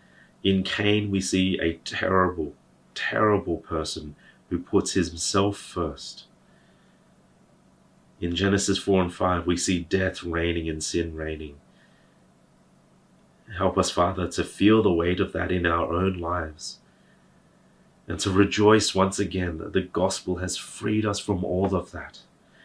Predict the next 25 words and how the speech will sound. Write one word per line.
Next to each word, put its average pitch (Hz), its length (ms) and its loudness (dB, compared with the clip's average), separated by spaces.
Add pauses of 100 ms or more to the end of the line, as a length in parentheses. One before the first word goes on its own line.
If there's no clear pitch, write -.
(280)
We 117 140 2
are 113 80 4
no 110 180 6
longer 104 300 6
slaves 90 800 4 (120)
to 87 200 4
our 80 160 2
Cain-like 87 960 -4
nature. 78 500 -6 (1500)
We 95 100 -2
can 98 160 -2
follow 95 460 2
in 90 80 -2
the 85 80 -4
footsteps - 560 0
of 90 160 -2
your 80 180 -2
Son. 73 400 -10 (100)
We 87 100 -4
can 90 340 -2
live 92 360 -2 (400)
on 90 200 0
this 87 140 0
path, 82 560 -2
this - 400 -2